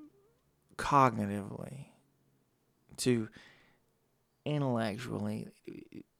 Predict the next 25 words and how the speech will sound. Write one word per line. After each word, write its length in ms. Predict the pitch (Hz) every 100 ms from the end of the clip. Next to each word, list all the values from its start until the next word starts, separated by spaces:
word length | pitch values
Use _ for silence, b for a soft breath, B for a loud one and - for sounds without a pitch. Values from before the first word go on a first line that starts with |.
| - - -
either 300 | 135 127 101
tolerate 800 | - 135 139 135 120 117 117 -
or 280 | - 110 101 -
maybe 420 | 101 101 123 156 123
even 220 | 113 104
agree 1000 | 98 131 - - 123 147 147 147 135 135 - b b b b b -
and 160 | 120 113
do 140 | 117
productive 800 | - 82 127 139 135 - 135 113
things 360 | - 123 123 113
with 140 | 107
people. 540 | 113 110 117 110 123 b b b b
It's 180 | 139 135
wonderful 600 | 131 143 160 139 117 117
to 60 | 113
know 320 | 113 110 107
when 180 | 120 113
people 280 | 123 123 120
are 80 | 113
being 340 | 117 110 107
malicious 560 | 107 107 104 - 104 -
or 120 | 107
when 220 | 110 113 110
they're 360 | 104 95 - - _ _ b b b b b b b b b b b b b b b b _ -
being 560 | 139 139 131 117 113